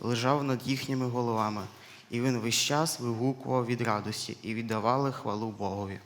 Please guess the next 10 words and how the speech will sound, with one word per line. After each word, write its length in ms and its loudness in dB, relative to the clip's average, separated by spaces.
Я 140 6
побачила 540 6
інше 400 0
поле, 380 -2
на 100 -2
якому 440 2
росла 320 2
безліч 580 2
різноманітних 760 -2
кольорів. 540 -4